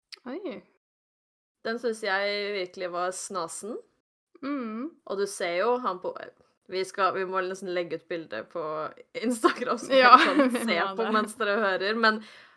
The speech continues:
Speaker 2: altså, du ser jo at han fyren som modellerer den her, han føler seg konge.
Speaker 1: Ja, men det, det må han føle seg i en så flott drakt som det her.
Speaker 2: Ja,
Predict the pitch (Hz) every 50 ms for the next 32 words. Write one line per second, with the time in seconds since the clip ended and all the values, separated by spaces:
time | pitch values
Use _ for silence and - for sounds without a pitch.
0 | _ _ _ - _ _ - _ - - 202 - 208 202 202 196 190 214 202 202
1 | 208 220 220 214 208 208 208 226 214 190 185 180 175 - 196 185 185 185 180 190
2 | 180 170 160 156 165 160 156 170 208 214 233 247 262 - 196 196 190 185 180 185
3 | 185 185 190 190 196 190 - _ _ _ _ _ _ _ _ _ _ _ _ _
4 | - - - - 202 185 170 170 170 - 170 170 170 - - - 196 185 175 165
5 | 151 143 156 160 _ _ _ _ _ _ _ _ _ - 220 208 202 208 220 226
6 | 226 233 226 240 262 277 277 277 285 277 254 233 247 247 254 240 226 202 185 180
7 | - 180 175 185 - 196 175 170 - 180 - - 226 220 214 180 190 196 196 196
8 | 196 202 196 - - 202 190 190 - - - - 214 202 196 196 196 - _ -
9 | - - 208 190 190 190 - - - _ - - - 202 202 196 185 185 196 208
10 | 240 247 240 - _ _ _ _ _ - - 180 160 160